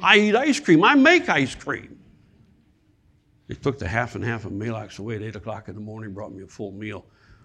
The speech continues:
Folks, at noon, I walked out of that hospital. Completely healed. To this day, I have an allergy to milk. My wife carries an EpiPen.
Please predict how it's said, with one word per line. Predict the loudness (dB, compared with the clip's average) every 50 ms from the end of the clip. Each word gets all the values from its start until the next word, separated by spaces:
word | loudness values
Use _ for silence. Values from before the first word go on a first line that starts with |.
| _ _ _
Folks, | -12 -12 -12 -12 -14 -18
at | -14 -12
noon, | -8 -6 -6 -6 -6 -8 -10
I | -12 -14
walked | -14 -14 -16 -16 -18 -18 -16
out | -14 -12
of | -10 -10
that | -8 -8
hospital. | -10 -10 -12 -16 -18 -20 -20 -20 -20 -20 _ _ _ _ _ _ _ _ _ _ _ _ _ _ _ _ -20 -20 -20 -20 _ _ _ _ _ _ _ _ _ _ _ _ _ _ _ _ _ _ _ _ _ _ _ -20 -20 -20 _ _ _ _ _ _ _ _ _ _ _ _ _ _ _ _ _ _ _ _ _ _ _ _ _ _ _ _ _ _ _ _ _ _ -16 -12
Completely | -10 -8 -6 -6 -8 -8 -8 -8 -8
healed. | -8 -8 -10 -10 -12 -16 -18 _ _ _ _ _ -20 -20 -20 _ _ _ _ _ _ _ _ _ _ _ _ _ _ _ _ _ _ _ _ -4
To | -2 0
this | 0 0 0 -2 -4
day, | -2 0 2 4 4 4 2 0 -2 -2 -4
I | -4 -4 -2
have | -2 -2 -2 -4
an | -4
allergy | -4 -4 -4 -4 -4 -4
to | -4 -4
milk. | -4 -6 -6 -8 -12 -16 -20 _ _ _ _ _ _ _ _ _ _ _ _ _ _ _ _ _ _ _ _ _ _ _ _ _ -20 -18 -10
My | -6 -4 -2 -2
wife | 0 -2 -2 -4 -6 -8
carries | -8 -8 -6 -6 -6 -6 -8 -8
an | -8 -8
EpiPen. | -10 -10 -10 -10 -12 -12 -12 -14 -16 -16 -18